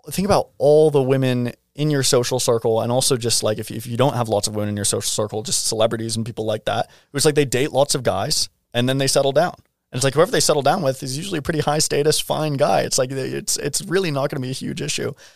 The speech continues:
Um, and also, there probably isn't, I mean, I, I won't say probably, there very plausibly is no causal relationship.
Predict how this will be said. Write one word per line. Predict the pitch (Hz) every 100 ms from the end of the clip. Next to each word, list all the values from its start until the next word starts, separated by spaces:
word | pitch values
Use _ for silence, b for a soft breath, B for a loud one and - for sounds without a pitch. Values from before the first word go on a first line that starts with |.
| b -
Um, | 135 131 127 135 -
and | 156 160 -
also, | 156 196 - 147 139
there | 131
probably | - - - 151 131
isn't, | 151 147 127 - - _ _ _
I | 143
mean, | 151
I, | 139
I | 131 139
won't | 147 139
say | 127
probably, | - 123 120 110 104 - - _ _ _ _ 135
there | 147
very | 131 165 202 190
plausibly | 147 139 139 127 123
is | 113 113 117
no | 123 120
causal | - 117 127 120 101 104
relationship. | 101 107 - - - -